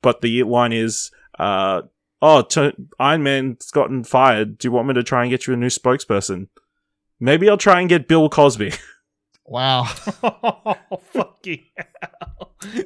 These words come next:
Speaker 3: That's right. I didn't even read into that. Oh, fuck. <laughs>
Speaker 1: Uh, but yeah, uh, really enjoyable. Obviously, good ending of where Iron Man is thinking about maybe qu-, giving up, but of course he keeps going on being Iron Man.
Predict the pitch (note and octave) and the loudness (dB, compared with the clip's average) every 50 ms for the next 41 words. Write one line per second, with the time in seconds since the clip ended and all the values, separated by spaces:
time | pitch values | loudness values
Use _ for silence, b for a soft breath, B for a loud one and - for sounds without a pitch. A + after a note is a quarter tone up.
0 | - B3+ C4+ C#4 C4+ - G#3+ F#3+ F3 E3 F3 A3 A3+ A#3 G3+ - - - _ _ | -2 0 0 0 0 -4 -8 -6 -4 -2 -2 -2 -2 -4 -6 -8 -10 -14 _ _
1 | - A#3+ G#3+ - _ G3+ G#3+ A3 A3+ A3+ A3 G#3 G3 F#3 F#3 F3+ E3+ E3+ F3 F#3 | -8 -8 -8 -8 _ -14 -12 -12 -10 -10 -10 -8 -8 -8 -8 -6 -6 -6 -8 -8
2 | F#3 - F#3 D3+ D3+ C3 C3 C3 _ B B E3+ F#3+ G3 G3 G3 G3 E3+ B _ | -10 -12 -14 -12 -12 -12 -12 -12 _ B B -20 -20 -20 -20 -18 -18 -18 B _
3 | - - G3+ F#3 F#3 F3+ F3+ F3+ F3+ - - - E3+ D#3 D3+ - - _ - _ | -16 -10 -6 -4 -4 -4 -4 -6 -8 -12 -12 -10 -8 -8 -8 -10 -12 _ -20 _
4 | - F#3+ F3 - - A#4+ B4+ - _ _ _ _ _ _ _ _ _ _ _ _ | -18 -18 -16 -12 -8 -8 -8 -8 _ _ _ _ _ _ _ _ _ _ _ _
5 | _ _ _ _ _ b b b b b b b b b b C#3+ C#3+ C#3+ C#3+ D3 | _ _ _ _ _ b b b b b b b b b b 6 8 8 8 8
6 | C#3 B2+ C#3+ C3+ F#3 G3 D3+ B2+ D3+ D3+ D3 C3 C#3 C3 C3 D3 D3 D3+ C#3+ B2+ | 8 6 4 6 6 6 6 8 6 6 6 6 4 4 6 6 8 6 6 4
7 | B2 C3+ C3 C3 A#2+ B2+ B2 A#2 A#2 A2 A2 - C3+ A#2+ A2+ A2 A2+ G#2+ G#2+ - | 4 4 4 4 4 4 2 2 0 -2 -2 -2 -2 0 0 -2 -4 -6 -10 -14
8 | _ _ _ _ _ _ _ _ _ _ _ _ - G#3 G#3 G4 - G3+ G3 G3 | _ _ _ _ _ _ _ _ _ _ _ _ 4 6 8 8 8 8 6 6
9 | F#3 F3+ E3+ D#3+ D3 C#3 D3 D#3+ D#3+ E3+ E3 D3+ D3+ D3+ D3 - - D3 D3+ D3+ | 6 4 2 2 2 -2 -10 -2 4 6 8 8 8 6 4 2 0 0 0 2
10 | D3+ D3+ D3+ D3 C#3+ C#3+ C#3+ C#3 - - D#3 D3+ - D3+ D3+ D3 C#3+ C#3+ C3+ C3+ | 2 2 0 0 0 0 -2 -4 -6 -6 -8 -8 -6 -6 -6 -2 -2 -2 -2 -2
11 | C3 B2+ C3+ C3 A#2+ - - C3 A#2 C3 C3+ C3 B2+ C3 C3 B2+ - - A#2 G#2 | -4 -6 -6 -8 -10 -10 -12 -10 -8 -6 -6 -4 -2 0 0 -2 -2 -2 -6 -8
12 | - - A#2 A2 G#2+ - - - C3 A#2 - - - G2 G2+ G#2 G#2 G#2+ G#2+ G#2 | -6 -2 -2 -2 -2 -4 -6 -8 -8 -10 -8 -8 -8 -6 -6 -6 -6 -6 -6 -6
13 | A2 A2+ - _ _ _ _ _ _ _ _ _ - A2 G2+ F#2+ G#2 A#2 C3+ A#2 | -6 -8 -10 _ _ _ _ _ _ _ _ _ -8 -6 -6 -4 -2 -4 -4 -4
14 | - - - | -6 -8 -10